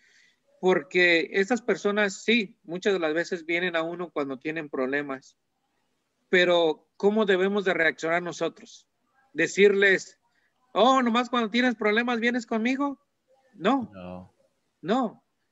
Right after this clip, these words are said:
Speaker 1: Nosotros
Speaker 2: No.
Speaker 1: debemos de atenderlos y que, que, que, que si ellos vienen a ti es porque vieron algo que no vieron en un-, alguna otra persona. Entonces tú debes de ministrarlos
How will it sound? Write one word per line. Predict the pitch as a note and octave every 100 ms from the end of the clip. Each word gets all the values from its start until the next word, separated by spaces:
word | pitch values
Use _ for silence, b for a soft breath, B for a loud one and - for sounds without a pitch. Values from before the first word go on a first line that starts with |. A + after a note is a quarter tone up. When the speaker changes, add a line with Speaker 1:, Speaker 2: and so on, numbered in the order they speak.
| _
Speaker 1:
Nosotros | E3 F3 G#3+ A3+
Speaker 2:
No. | G#3
Speaker 1:
debemos | G#3 A3 A#3+ G#3
de | G3
atenderlos | F3 - D#3+ D3+ D#3+ G3 A3+ C#4 D4+ - - _ _ _ _ _ _ _ _ _
y | A3+ A#3+ B3 A3+ A3 - _ _ _ _ -
que, | F#3+ F#3 F3 - _ _ _ -
que, | G3 G#3 G3 - _
que, | F#3 F#3 F3 E3+
que | F3
si | - G#3+
ellos | A#3+ F#3
vienen | G#3+ B3+ A#3+
a | G3+ F#3+
ti | A3+ C#4+ C#4+ _ -
es | F#3
porque | - G#3 - E3+
vieron | F3+ G3 G3 F3+
algo | F#3 G3+ E3 B2+ - _ _ _ _ _ _ -
que | F#3
no | F#3+
vieron | G#3 A3+ A3 G3
en | F#3 F#3
un-, | F#3+
alguna | E3+ G3 G#3
otra | G#3+ A3 -
persona. | D3 - G#3+ A3 A2+ - _ _ _ _ _ _ _ -
Entonces | C3+ G#3 G#3+
tú | - A#3
debes | A#3 A3+ A3+
de | F#3+ F#3+ F3+ - -
ministrarlos | E3+ F3 E3+ D#3 - F#3 A#3 C#4+ D#4 C#4